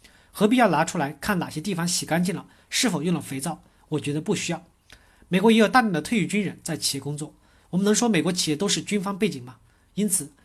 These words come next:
美国要将心比心的来理解这一点。七十年来，中国有五千多万军人退伍，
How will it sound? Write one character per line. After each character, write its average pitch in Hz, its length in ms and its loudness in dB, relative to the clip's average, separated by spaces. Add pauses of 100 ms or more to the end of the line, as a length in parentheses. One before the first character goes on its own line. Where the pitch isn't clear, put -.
(160)
美 165 100 0
国 175 80 4
要 208 120 4
将 220 200 2
心 226 220 0
比 151 80 -4
心 170 180 -6
的 160 60 -2
来 139 140 -2
理 143 160 -2
解 147 200 -10
这 160 100 0
一 - 20 2
点。 131 160 -12 (580)
七 277 160 2
十 233 100 -2
年 147 140 -2
来， 147 180 -8 (140)
中 240 100 0
国 214 140 2
有 170 140 2
五 131 180 -6
千 208 240 -2
多 214 100 2
万 202 160 2
军 180 140 -2
人 143 80 -2
退 170 140 -2
伍， - 160 -6